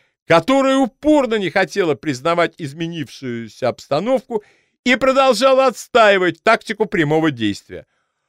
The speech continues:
Разногласия, возникшие по вопросу о бойкоте Думы, привели после выборов к созданию фракции отзавистов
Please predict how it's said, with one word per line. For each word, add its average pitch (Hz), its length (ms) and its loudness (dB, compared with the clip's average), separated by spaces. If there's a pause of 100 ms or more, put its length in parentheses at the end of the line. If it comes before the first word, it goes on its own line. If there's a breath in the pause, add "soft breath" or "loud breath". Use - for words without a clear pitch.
(180)
Разногласия, 220 960 4
возникшие 180 760 -2
по 151 120 -4
вопросу 151 500 0
о 127 60 2
бойкоте 123 640 -4
Думы, 175 460 -4 (380)
привели 262 420 2
после 233 340 -2
выборов 233 480 -2
к - 60 -20
созданию 208 600 0
фракции 208 520 0
отзавистов 214 840 0